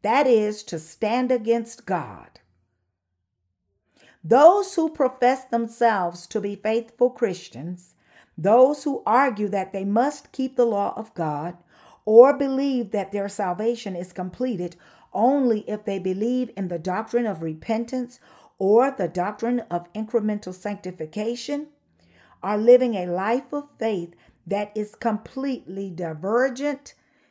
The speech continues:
in the gospel truth of the water and the Spirit. All of us must, therefore, now cast aside the legalistic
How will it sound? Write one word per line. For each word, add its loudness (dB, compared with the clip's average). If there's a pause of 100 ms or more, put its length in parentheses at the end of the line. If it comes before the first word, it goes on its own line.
(200)
in -2
the -4
gospel -6
truth -4 (380)
of -10
the -14
water -6 (240)
and -8
the -10
Spirit. -10 (1500)
All 6
of 4
us 0
must, -2 (360)
therefore, 0 (460)
now -2
cast -2
aside -4
the -4
legalistic 0